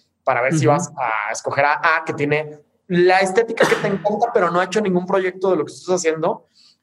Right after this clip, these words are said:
Speaker 1: Y luego tienes a B que, híjole, creo que su estética muta mucho, pero ya han hecho tres, hay algo detrás, ¿no? Que, como de
Speaker 2: Sí.
Speaker 1: aprendizaje, porque al final del día estos son procesos de aprendizaje de tu lado y de no-, y del lado del estudio, ¿no? También.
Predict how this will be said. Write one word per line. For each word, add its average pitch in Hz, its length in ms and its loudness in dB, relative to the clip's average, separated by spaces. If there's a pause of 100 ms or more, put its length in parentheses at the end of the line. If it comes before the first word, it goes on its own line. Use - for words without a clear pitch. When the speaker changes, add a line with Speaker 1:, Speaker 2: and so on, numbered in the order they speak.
(120)
Speaker 1:
Y 160 120 0
luego 156 200 4
tienes 170 220 -2
a 165 80 4
B 170 200 0
que, 160 420 -2 (120)
híjole, 170 280 2
creo - 140 -2
que 196 120 -2
su 180 80 -4
estética 170 420 0
muta 165 280 -2
mucho, 180 560 -2 (100)
pero 139 140 -2
ya 156 120 2
han 190 100 -2
hecho 196 260 -4
tres, 180 460 -2 (240)
hay 160 160 2
algo 170 300 2
detrás, 131 360 -2
¿no? 151 180 -4
Que, 127 220 -2 (240)
como 160 160 0
de 165 100 4
Speaker 2:
Sí. 165 60 -4
Speaker 1:
aprendizaje, 185 540 0
porque 165 260 -4
al 156 40 -6
final 247 160 0
del 220 60 0
día 214 80 4
estos - 180 -8
son 220 120 0
procesos 214 440 -2 (240)
de 156 100 2
aprendizaje 151 480 -4
de 131 80 -2
tu 143 160 -6
lado 175 180 4
y 214 60 2
de 180 80 0
no-, 143 160 -4
y 139 100 -4
del 139 100 2
lado 185 160 2
del 160 120 0
estudio, 139 380 0
¿no? 156 180 -4
También. 131 360 -4